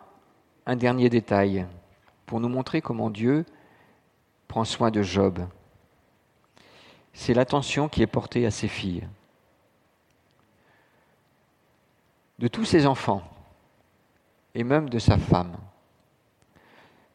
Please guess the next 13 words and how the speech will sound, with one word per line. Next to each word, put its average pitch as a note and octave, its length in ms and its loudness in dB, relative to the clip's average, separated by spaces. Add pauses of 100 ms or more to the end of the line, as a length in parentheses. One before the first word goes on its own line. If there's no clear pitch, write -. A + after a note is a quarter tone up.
nous B2+ 100 -2
ne F3 100 2
savons F#3+ 580 2 (720)
que - 100 0
le G#3 140 6
prénom C3 520 0 (500)
de A#2+ 120 -4
ses B2 180 0
filles, G2 420 2 (960)
Yemima, A#2 720 2 (720)
Ketsia B2 560 -2 (840)
et A2+ 80 -10
Kerenapuk. A#2+ 800 -6